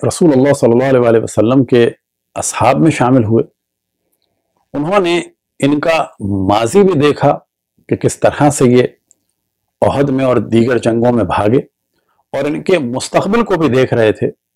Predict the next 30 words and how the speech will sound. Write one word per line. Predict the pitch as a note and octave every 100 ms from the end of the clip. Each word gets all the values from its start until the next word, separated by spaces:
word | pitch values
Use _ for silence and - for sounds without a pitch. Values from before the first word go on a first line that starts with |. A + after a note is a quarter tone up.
| _ _ _ _ _ -
और | D3 D3
उन्होंने | G3+ A#3 F#3+ G3 -
एक | E3+
खुलूस | - - G#3+ A#3+ -
का | E3+
काम | C3+ C3 C3
किया | B2+ C3 D#3
कि | D#3 D#3 D#3+ E3
रसूल | A2+ - B2
अल्लाह | A2 B2 C3+
सल्लल्लाहु | - G#2 A2+ B2 A2+
अलैहि | G2+ G2+
वसल्लम | G2 - G2 C#3 C#3
को | D#3 E3 E3+ E3+
उनके | A#2 A#2 A#2+ C#3+
असहाब | - - A#2+ -
के | A2
बारे | F#2+ F#2+ A2+
में | A2+ E2+
बताया, | D#2+ F#2+ C3+ D#3+ - - _ _ _ _ _ _ _ -
और | C#3+ A2+
जिनके | D3 E3 G3 F3+ C#2+
बारे | E2+ D#3 G#3+
में | G3+
बताया | D#3+ D3 C#3+ D#3
उनमें | C3+ C3 C#3 C#3+
से | - C3+ C3
एक | D3+ - -
फौरन | - A2 C3+ D#3+ C#3+
आग | G#2+ G#2+